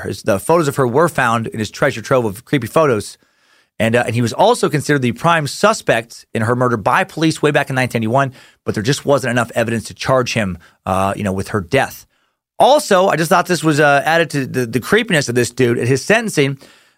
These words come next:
uh, Nasso's ex-wife, uh, testified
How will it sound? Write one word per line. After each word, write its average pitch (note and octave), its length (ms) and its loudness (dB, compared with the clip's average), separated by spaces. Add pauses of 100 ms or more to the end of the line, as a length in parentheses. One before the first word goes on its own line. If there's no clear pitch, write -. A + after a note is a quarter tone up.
uh, C3+ 120 2
Nasso's E3 440 0
ex-wife, E3 840 0 (460)
uh, C3 240 2
testified E3+ 800 0